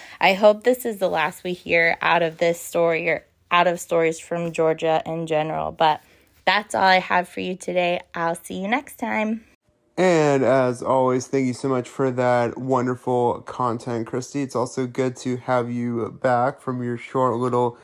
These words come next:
Speaker 2: vacation, as we could call it. So going off of that point in regards to Todd McShay and Christy telling him to go sit down, I mean, I know we're gonna be biased because we're Alabama fans,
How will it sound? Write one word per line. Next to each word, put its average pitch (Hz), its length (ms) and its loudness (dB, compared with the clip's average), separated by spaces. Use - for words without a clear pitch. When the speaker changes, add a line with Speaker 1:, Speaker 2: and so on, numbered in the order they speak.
Speaker 2:
vacation, 127 1200 0
as 127 160 -6
we 123 100 -4
could 120 220 -6
call 127 380 0
it. 160 180 -2
So 185 380 4
going 190 420 2
off 220 180 2
of 202 140 -4
that 190 240 2
point 196 360 0
in 147 60 -2
regards 151 380 2
to 127 100 -12
Todd 156 220 0
McShay 143 640 0
and 127 100 -2
Christy 131 340 -4
telling 135 280 -2
him 131 120 -2
to 127 60 -2
go 135 180 2
sit 120 220 -10
down, 131 460 0
I 143 140 -2
mean, 143 440 -2
I 147 140 -2
know 151 160 4
we're 160 80 6
gonna 165 180 4
be 160 60 6
biased 127 460 2
because 123 180 -4
we're 131 80 -2
Alabama 117 480 0
fans, 117 480 -6